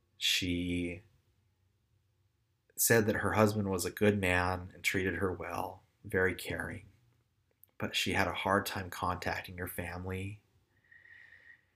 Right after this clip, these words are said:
And I thought she was gonna ask for money or help, but she never asked for that. She just needed someone to talk to. She needed someone to know that, um, it was tough.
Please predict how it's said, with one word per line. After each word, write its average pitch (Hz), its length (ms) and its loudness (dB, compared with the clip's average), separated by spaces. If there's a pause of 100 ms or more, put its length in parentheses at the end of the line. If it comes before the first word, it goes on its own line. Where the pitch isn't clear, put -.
(420)
And 92 380 4
I 90 80 -2
thought 160 320 4
she - 140 2
was 110 100 2
gonna 101 120 0
ask 107 300 2
for 101 100 -2
money 101 280 0
or 87 80 -4
help, 98 300 2
but - 80 -4
she - 140 -2
never 135 220 0
asked 101 240 2
for - 120 -4
that. - 140 -8
She - 140 -2
just 110 220 -2
needed 113 240 -4
someone 110 340 -2
to - 60 -14
talk - 400 -8
to. - 280 -10 (2250)
She - 220 -2
needed 110 240 8
someone 104 420 4
to - 140 -4
know 135 400 10
that, 95 260 4 (680)
um, 95 540 -8 (1300)
it 104 120 0
was 104 720 -2
tough. - 400 0